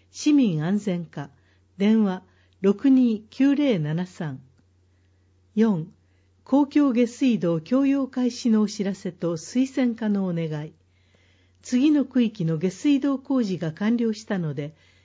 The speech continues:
供用開始をお知らせします。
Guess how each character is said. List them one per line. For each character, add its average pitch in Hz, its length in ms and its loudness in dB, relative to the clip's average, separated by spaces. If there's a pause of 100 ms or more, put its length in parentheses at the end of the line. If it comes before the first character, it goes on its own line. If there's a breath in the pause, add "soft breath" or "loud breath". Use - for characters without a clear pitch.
(140 soft breath)
供 277 220 4
用 277 200 2
開 240 260 -4
始 220 240 -2
を 190 100 0
お 160 80 -8
知 - 160 -8
ら 190 100 -2
せ 185 140 -10
し 160 200 -14
ま 151 120 -6
す。 - 240 -20